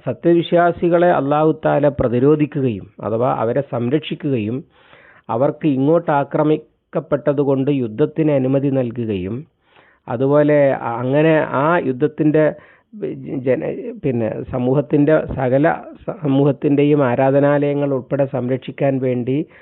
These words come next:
പ്രതിരോധ യുദ്ധത്തിന് അനുമതി നൽകുകയും അതിലേർപ്പെടുന്ന ആളുകളെ അള്ളാഹു തആല സഹായിക്കുകയും ഒക്കെ ചെയ്യും എന്ന് പറഞ്ഞിടത്തുനിന്നാണ് ഈ വർത്തമാനങ്ങളൊക്കെ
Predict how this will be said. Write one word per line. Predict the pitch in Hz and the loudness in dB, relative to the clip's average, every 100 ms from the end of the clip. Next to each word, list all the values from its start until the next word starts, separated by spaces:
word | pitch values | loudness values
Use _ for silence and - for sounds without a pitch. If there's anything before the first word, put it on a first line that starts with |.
| - _ - | -20 _ -12
പ്രതിരോധ | - 110 123 147 156 | -6 -2 2 4 4
യുദ്ധത്തിന് | 160 151 143 143 135 | 2 0 -6 -4 -4
അനുമതി | 123 120 135 143 | -4 -2 -2 0
നൽകുകയും | 139 123 120 117 117 139 - - | -2 -2 -4 -4 -2 -4 -8 -10
അതിലേർപ്പെടുന്ന | 127 147 190 165 139 - 156 143 139 | -2 0 4 4 2 0 0 0 0
ആളുകളെ | 123 117 123 131 | -2 -2 -2 -2
അള്ളാഹു | 127 110 117 127 | -2 -2 -2 -2
തആല | 123 135 123 117 | -4 -6 -6 -8
സഹായിക്കുകയും | - 107 117 117 117 113 120 113 98 - _ _ _ _ _ _ - | -10 -8 -4 -4 -4 -6 -4 -4 -6 -12 _ _ _ _ _ _ -10
ഒക്കെ | 131 - 147 | -6 -4 -4
ചെയ്യും | - 123 123 151 160 | -4 -4 0 0 2
എന്ന് | 135 131 | 0 0
പറഞ്ഞിടത്തുനിന്നാണ് | 127 120 120 131 135 127 139 135 127 120 127 143 - _ _ - | -2 -4 0 2 2 2 0 2 2 2 2 2 -2 _ _ -4
ഈ | 135 | -2
വർത്തമാനങ്ങളൊക്കെ | 123 113 127 127 127 127 123 117 - 143 | 0 -2 -2 0 2 2 0 -2 -2 -2